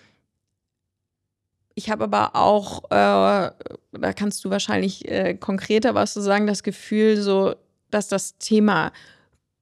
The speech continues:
Burnout ja auch eins ist, was, was überhaupt in den letzten Jahren in der Kommunikation zugenommen hat. Und dann f-, habe ich mich gefragt, ist das eigentlich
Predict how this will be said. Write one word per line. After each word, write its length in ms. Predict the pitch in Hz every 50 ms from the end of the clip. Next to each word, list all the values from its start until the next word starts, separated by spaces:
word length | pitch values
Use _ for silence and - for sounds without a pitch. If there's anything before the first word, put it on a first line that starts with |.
| _ _ _
Burnout 1040 | 226 226 233 247 247 247 240 233 - - - - 196 - - 202 196 202 - - - _ _ _ _ _ _ _ _ _ _
ja 320 | - - 214 - - - -
auch 220 | 185 202 196 -
eins 340 | - - 196 202 202 190 -
ist, 380 | - 190 196 196 - - -
was, 340 | 208 190 180 180 - - - - - -
was 320 | 208 196 190 180 - -
überhaupt 480 | - - 190 185 175 185 196 196 - -
in 80 | 208 196
den 100 | 185 185
letzten 380 | 190 196 - - 196 196 190
Jahren 200 | 190 190 196 202
in 60 | 208
der 100 | 208 196
Kommunikation 640 | 196 208 196 202 196 196 196 196 - - 226 226 240 233
zugenommen 580 | - - 226 233 233 233 233 233 233 226 220
hat. 140 | 233 233 233 - - - - - - - _ _ _
Und 160 | - 214 214 208
dann 180 | 208 202 196
f-, 140 | 196 - - _ -
habe 220 | 202 208 - -
ich 80 | 220 202
mich 180 | 220 233 220 -
gefragt, 600 | 233 220 - - - 233 226 226 220 - - _ _ _ _ _ _ _ _ _ _ _ _ _ _ _ _ _
ist 200 | 226 226 - -
das 200 | 247 233 - -
eigentlich 540 | - 214 214 220 214 220 220 202 - -